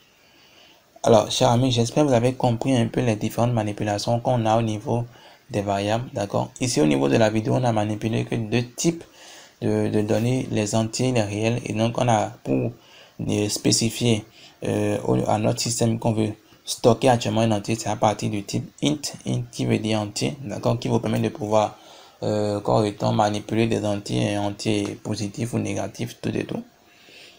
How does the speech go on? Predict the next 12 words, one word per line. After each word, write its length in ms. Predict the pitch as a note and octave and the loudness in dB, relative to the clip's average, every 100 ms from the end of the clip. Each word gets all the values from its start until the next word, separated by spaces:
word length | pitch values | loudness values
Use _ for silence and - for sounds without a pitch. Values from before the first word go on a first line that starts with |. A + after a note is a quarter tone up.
| _ | _
Et 300 | - G#2+ G#2 | 0 4 4
double 420 | G#2 A#2 C3 C3+ | 6 6 8 6
qui 100 | C3+ C3+ | 4 -2
vous 80 | |
permet 180 | B2 A#2+ | 0 2
de 80 | A#2 | 2
pouvoir 280 | A2 G#2+ A#2+ | 2 0 2
manipuler 460 | A2+ G#2+ - C#3 A#2 | 2 0 -2 0 2
également, 520 | G#2+ G#2 G#2+ A2+ A2+ | 2 0 0 2 2
euh, 320 | G#2+ G#2 G2+ | 0 -2 -2
des 140 | G#2 | 2
réels. 380 | G#2+ A2 A2 G#2+ | 4 4 2 0